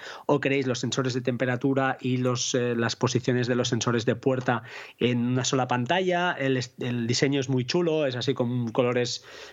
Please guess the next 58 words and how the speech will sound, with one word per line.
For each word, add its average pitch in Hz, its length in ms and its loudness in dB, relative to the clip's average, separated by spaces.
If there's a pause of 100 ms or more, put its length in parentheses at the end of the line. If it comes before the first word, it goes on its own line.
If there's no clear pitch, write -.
pues 113 140 2
bueno, 135 440 -2
colorillos, 156 600 2
demas-, 139 320 -2
de-, 143 180 -4
quizá 147 220 2
un 170 180 -4
pelín 165 240 0
vistoso 175 440 0
para, 123 380 -2
para 120 160 0
mi 127 80 4
gusto, 180 200 2
pero 151 80 0
está 143 160 0
muy 143 160 2
bien, 143 260 -2
está 123 180 -4
muy 120 140 0
bien. 135 220 -2 (440)
Y 139 80 2
la 147 80 4
verdad 143 160 2
es - 80 -10
que 185 60 2
es 160 60 -2
una 165 120 0
aplicación 156 340 0
que, 139 440 0
que 131 80 0
no 151 80 2
está, 156 560 0
no 165 100 2
está 175 180 2
mal, 147 180 2
es 135 60 -6
una 143 80 -2
aplicación 139 200 0
que 143 60 0
vale 143 180 2
diez 135 240 0
euros, 185 380 0
así 131 220 -4
que, 131 300 0 (360)
bueno, 120 280 0
ya 139 300 2
más 151 360 0
adelante, 156 440 2
¿no? 160 180 2
En 165 60 2
los 135 140 0
podcasts 135 420 0
pertinentes, 151 600 2
tanto 127 360 -2
el 113 100 -2
de 120 100 -2
Christian 127 560 0
Absmack, 127 540 0